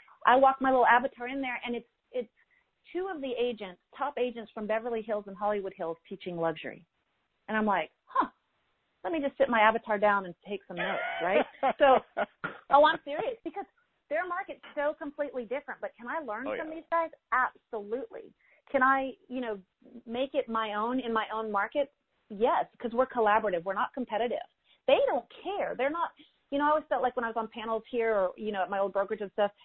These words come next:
Speaker 1: like, you would help and tell everybody and agents what you were doing, but it, you always, I always felt like they were keeping back some of the secret sauce. Like, "Okay, really? How are you really doing that?" In our model, we're, there's no borders, right?
Speaker 2: Well,
Speaker 1: We're
Speaker 2: but, but
Speaker 1: open
Speaker 2: that's,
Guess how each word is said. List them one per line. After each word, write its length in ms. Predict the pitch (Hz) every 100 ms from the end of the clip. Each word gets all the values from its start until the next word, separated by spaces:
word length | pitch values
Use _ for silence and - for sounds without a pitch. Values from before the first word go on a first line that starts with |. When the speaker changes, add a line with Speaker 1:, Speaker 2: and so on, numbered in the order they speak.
| _
Speaker 1:
like, 140 | 254 -
you 120 | 359
would 100 | 285
help 240 | 247 240
and 120 | 220 208
tell 200 | 220 220
everybody 400 | 202 202 202 196
and 80 | 180
agents 320 | 185 190 185
what 160 | 190 -
you 60 | 180
were 60 |
doing, 380 | 175 180 185 214 - _
but 100 | 262
it, 100 | 277 -
you 180 | 262 311
always, 360 | 392 494 403 - _ _ -
I 80 |
always 180 | 302 415 -
felt 120 | 285
like 120 | 247
they 100 | 226
were 100 | 208 -
keeping 240 | 247 220
back 200 | 208 202 -
some 100 | 208
of 60 |
the 80 | 180 -
secret 260 | 196 - -
sauce. 180 | - - -
Like, 140 | 208 -
"Okay, 180 | 277 254
really? 440 | 226 294 302 294 - -
How 160 | 339
are 60 | 330
you 240 | 247 226
really 320 | 196 190 170
doing 260 | 170 175 170
that?" 160 | 139 - _ _ _ _ _
In 100 | 240 233
our 200 | 247 277
model, 520 | 254 262 220 190 185 _ _
we're, 300 | 214 254 262 - - - 247
there's 220 | 214 247 220
no 160 | 240
borders, 440 | 220 202 214 208 - _
right? 180 | 190 190 -
Speaker 2:
Well, 180 | 220 196
Speaker 1:
We're 120 | 220 247
Speaker 2:
but, 80 |
but 60 | 269
Speaker 1:
open 80 | 254
Speaker 2:
that's, 180 | 220